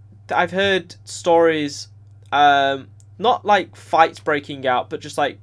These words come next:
people avoiding other people because they've ruined something they were working on or whatever. Like,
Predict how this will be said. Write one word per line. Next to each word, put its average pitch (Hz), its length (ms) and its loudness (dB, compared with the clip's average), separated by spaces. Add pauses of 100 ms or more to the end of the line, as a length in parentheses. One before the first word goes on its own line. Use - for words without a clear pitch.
(260)
people 170 300 -10
avoiding 139 480 -6
other 135 200 -12
people 131 560 -12 (400)
because 135 320 -12
they've 131 200 -4
ruined 123 380 -8
something 120 380 -16
they 117 100 -12
were 113 140 -12
working 123 420 -10
on 117 160 -12
or 117 60 -14
whatever. 120 460 -10 (1300)
Like, 170 320 -4